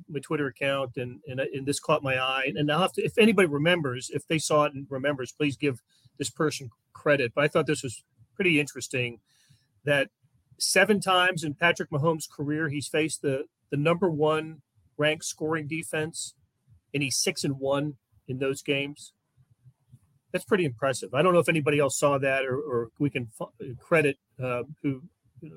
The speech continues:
who put that out there. It may have been N F L Network. I don't know, but that's,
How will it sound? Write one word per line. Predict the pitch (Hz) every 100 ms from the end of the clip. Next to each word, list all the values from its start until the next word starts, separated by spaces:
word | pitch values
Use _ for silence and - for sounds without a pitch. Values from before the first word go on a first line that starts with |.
| 113 170 - -
who | 160 196 _ _
put | 180 156
that | 135
out | 131 135 -
there. | 120 120 117 175
It | 156
may | 160
have | 151
been | 139
N | 135
F | 131
L | 131
Network. | 123 131 120 120
I |
don't | 120 117
know, | 120 117
but | 107 117 - _ - - _ _ _ -
that's, | 170 - -